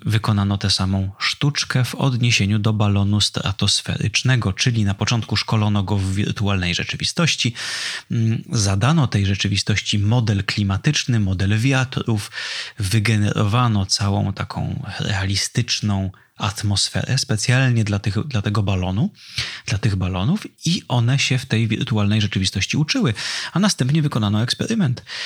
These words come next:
Wypuszczono taki balon, nauczony tą metodą,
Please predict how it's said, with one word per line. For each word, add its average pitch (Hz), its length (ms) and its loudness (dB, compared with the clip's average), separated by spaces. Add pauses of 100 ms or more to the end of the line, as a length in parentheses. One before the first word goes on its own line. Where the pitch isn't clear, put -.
(260)
Wypuszczono 117 920 2
taki 101 560 -2 (120)
balon, 101 640 2
nauczony 110 560 0
tą 98 260 0
metodą, 107 720 0